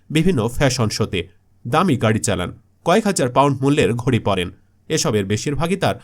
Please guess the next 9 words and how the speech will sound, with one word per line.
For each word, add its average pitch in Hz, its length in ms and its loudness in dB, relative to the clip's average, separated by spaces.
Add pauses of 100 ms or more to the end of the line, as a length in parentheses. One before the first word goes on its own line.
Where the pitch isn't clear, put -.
(180)
বাবার 151 360 2
দেওয়া 117 200 2 (100)
উপহার। 107 380 0 (400)
নিজেকে 208 320 2 (100)
উদ্যোক্তা 160 400 0
হিসেবে 180 320 -2
তুলে 139 220 2
ধরলেও 147 340 2 (280)
তিনি 160 160 2